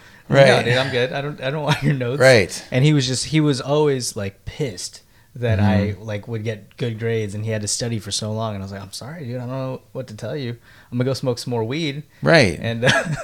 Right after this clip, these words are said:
Speaker 1: I'll see
Speaker 2: And
Speaker 1: you
Speaker 2: goof
Speaker 1: later.
Speaker 2: around.
Speaker 1: Yeah.
Speaker 2: See, that's what colleges don't want you to know is just get C's and B's.
Speaker 1: <laughs> Yeah.
Speaker 2: I mean, uh, you know what? I know what really made the presidential election a big difference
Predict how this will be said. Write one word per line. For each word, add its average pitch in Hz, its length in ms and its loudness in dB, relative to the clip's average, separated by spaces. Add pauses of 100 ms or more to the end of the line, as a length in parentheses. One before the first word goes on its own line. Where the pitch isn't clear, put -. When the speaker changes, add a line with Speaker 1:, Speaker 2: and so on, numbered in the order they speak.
(200)
Speaker 1:
I'll 131 80 -8
see 110 60 0
Speaker 2:
And 135 100 0
Speaker 1:
you 143 80 0
Speaker 2:
goof 127 180 4
Speaker 1:
later. 113 140 0
Speaker 2:
around. 127 400 4
Speaker 1:
Yeah. 107 260 -2 (220)
Speaker 2:
See, - 160 0
that's 160 240 6
what 180 140 0
colleges 117 440 2
don't 107 180 0
want 104 280 -2
you 101 80 -2
to 92 120 -2
know 104 440 -2 (320)
is 110 540 2 (200)
just 160 200 0
get 196 120 2
C's 175 340 2
and 160 140 2
B's. 139 480 2 (320)
Speaker 1:
<laughs> 147 80 2 (140)
Yeah. - 140 -2 (380)
Speaker 2:
I 202 80 2
mean, 202 200 6 (100)
uh, - 60 0
you 151 140 4
know 160 80 6
what? 156 100 6
I 135 120 6
know 143 120 6
what 139 120 8
really 120 360 6
made 107 520 0
the 98 80 -4
presidential 98 580 0
election 98 380 2
a 101 40 0
big 101 160 -2
difference 107 460 -2